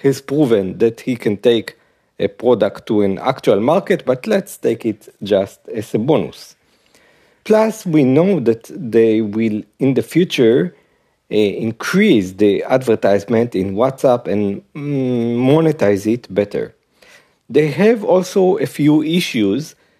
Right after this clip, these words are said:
because the I O S platform, the Apple platform, is now asking, uh, customers, uh, "Do you choose that to share data with the application that you have now?"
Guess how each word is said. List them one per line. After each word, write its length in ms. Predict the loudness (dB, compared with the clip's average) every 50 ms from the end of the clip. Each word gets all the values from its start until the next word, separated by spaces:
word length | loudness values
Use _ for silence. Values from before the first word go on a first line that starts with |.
| _ _ _ _ -14
because 400 | -4 0 0 2 2 0 0 -2
the 240 | -2 -2 -2 -2 -2 -2
I 160 | 0 2 2
O 180 | 2 2 4
S 220 | 4 2 0 -2 -6
platform, 500 | -2 0 0 0 0 -2 -2 -2 0 0
the 140 | 0 0 0
Apple 260 | 0 0 -2 -2 -4
platform, 800 | -2 -4 -2 -2 -2 -4 -8 -4 0 0 0 0 -2 -4 -6 -10 _ _ _ _ _ _ _ _
is 180 | -6 -2 0
now 240 | 2 2 2 0 0
asking, 600 | 0 0 0 -2 -2 -6 -2 0 0 0 0 -2 -4
uh, 320 | -2 0 0 0 0 -2 -2 0
customers, 800 | 0 0 0 0 0 0 2 2 0 0 0 -2 -4 -6 -12 -20 -20 _ _ _ _ _ _ _ _ _ _ _ -20 -20 _ _ _ _ _ _ 0
uh, 360 | 2 2 4 4 4 4 2 0 -2 _ -10 -8 -4
"Do 180 | 0 0 2
you 360 | 2 4 2 2 2 0 0 -2 -6
choose 560 | -10 -12 -6 -2 -2 0 0 0 -2 -2 -6
that 400 | -2 0 0 0 0 -2 -6 _
to 120 | -6 -4 -4
share 340 | -2 0 2 2 4 2
data 560 | 2 2 0 0 0 0 0 2 2 4 2 2
with 200 | 0 -2 0 0
the 80 | -2
application 760 | -2 -2 -6 -10 -10 -4 -2 0 0 0 -2 -2 -2 -2 0
that 240 | -2 -4 -6 -6 -6
you 100 | -4 -2
have 160 | -2 -2 -4 -8 -16 -20 _ _ _ _ _ _ _ _ _ _
now?" 380 | -4 -2 0 0 0 -2 -6